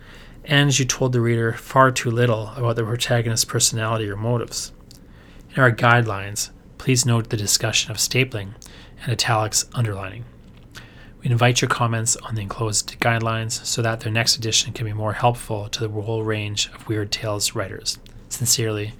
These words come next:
and it's signed, and then they have the enclosure of the guidelines. Now, I lost the guidelines. Um, but, uh, I do have,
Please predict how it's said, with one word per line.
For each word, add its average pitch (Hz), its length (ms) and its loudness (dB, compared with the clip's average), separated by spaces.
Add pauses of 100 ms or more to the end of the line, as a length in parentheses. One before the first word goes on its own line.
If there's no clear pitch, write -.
(480)
and 117 100 -6
it's 104 140 -6
signed, 101 380 -6
and 117 100 -6
then 107 80 -8
they 101 100 -8
have 104 260 -6
the 113 60 -10
enclosure - 580 -8
of 131 160 -10
the - 60 -14
guidelines. - 640 -8
Now, 117 80 2
I 113 80 2
lost 123 300 4
the 117 60 -6
guidelines. 104 580 -4 (1120)
Um, 107 440 -8 (1700)
but, - 440 0 (400)
uh, 113 260 -2
I - 140 -4
do 135 520 6
have, 127 680 0